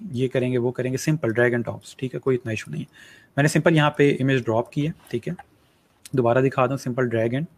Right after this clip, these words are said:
drop, ठीक है? यहाँ पे ड्रॉप और इसको मैं यहाँ से बड़ा कर रहा हूँ, ठीक है?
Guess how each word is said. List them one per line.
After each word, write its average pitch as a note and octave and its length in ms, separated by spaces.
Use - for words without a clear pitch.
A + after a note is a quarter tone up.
drop, A2 160
ठीक A#2 160
है? D3+ 60
यहाँ A#2+ 160
पे B2 60
ड्रॉप A2+ 180
और C#3 140
इसको C#3+ 220
मैं C3+ 100
यहाँ A#2 180
से - 160
बड़ा A2 240
कर A2 160
रहा G2+ 100
हूँ, E3 120
ठीक - 160
है? E3 80